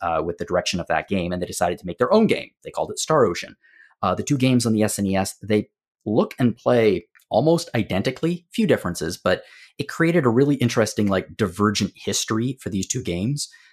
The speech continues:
Uh, and then Star Ocean: The Second Story was released on the PlayStation in nineteen ninety-nine. It quickly became a very popular R P G on a ser-, system that had, like, you know, some of the best R P Gs of all time.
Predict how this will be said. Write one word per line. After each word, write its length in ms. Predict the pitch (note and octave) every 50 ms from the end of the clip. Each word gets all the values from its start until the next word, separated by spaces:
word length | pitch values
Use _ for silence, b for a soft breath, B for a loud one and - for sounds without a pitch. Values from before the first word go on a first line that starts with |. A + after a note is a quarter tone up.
| b b
Uh, 220 | - F2+ F2 F2 -
and 80 | A#2 A#2+
then 80 | A2+ G#2+
Star 200 | - - A#2+ A2+
Ocean: 200 | A2 G#2+ - G#2
The 80 | G2+
Second 220 | - - F#2+ - G2+
Story 240 | - F#2+ F2+ F2+ F#2+
was 120 | G2+ -
released 300 | F2+ F2 F#2 F2 D#2+ - -
on 120 | F#2+ F2
the 80 | E2+ E2+
PlayStation 600 | - - F#2+ F#2 - F2 E2 E2 - F2+ F2 E2+ -
in 160 | E2 E2+ E2
nineteen 320 | F2 F#2+ G2 - - F#2+
ninety-nine. 540 | F2+ E2+ E2+ E2+ E2+ E2+ E2 D#2 D2+ F2 F2+
It 100 | - -
quickly 260 | - A#2+ - - G#2+
became 320 | F2 F2+ - G2 F2+ F2+ F2+
a 120 | E2+ D#2+
very 240 | D#2+ F#2 A2+ C3+ B2
popular 480 | B2 - F2+ F2+ - E2+ D#2 E2+ E2 -
R 160 | E2+ E2 -
P 100 | - E2
G 200 | D#2 - D#2 D#2
on 140 | E2+ E2+ E2
a 40 | D#2+
ser-, 360 | - - - F#2+ F#2 F#2 F2 -
system 280 | - - F2 - F#2
that 100 | F2+ E2+
had, 140 | - F2+ E2+ - -
like, 200 | - D#2 D#2 - _ _ _ _ _ _ _ _ _ _ _ -
you 100 | A3 G2+
know, 100 | E2+ E2
some 160 | - - F2+
of 60 | -
the 60 | -
best 200 | - C#3 B2+ - -
R 120 | G#2 F#2
P 140 | - - F#2
Gs 220 | - F2 E2+ E2 -
of 60 | D2+
all 120 | D#2 C#2
time. 420 | - - B2 A#2 F#2+ D#2+ D2+ E2